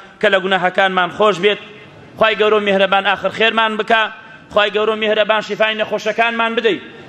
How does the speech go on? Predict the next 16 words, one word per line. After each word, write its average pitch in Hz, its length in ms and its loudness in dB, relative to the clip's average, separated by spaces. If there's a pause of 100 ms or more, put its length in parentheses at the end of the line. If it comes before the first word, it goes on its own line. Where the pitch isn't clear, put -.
(100)
یا 190 120 2
ربی 208 220 -2
خدایە، 208 420 0
تەڵەبەکانمان 214 720 0
سەرکەوتوو 226 440 -2
بکەی. 175 220 -2 (440)
یا 196 140 2
ربی 226 220 -2
خدایە، 240 400 0
هیدایەتی 247 500 0
مامۆستاکانمان 254 880 0
بدەی، 220 220 0 (420)
بۆی 226 260 2
بە 233 140 2
جوانی 240 520 0
دەرزی 240 260 0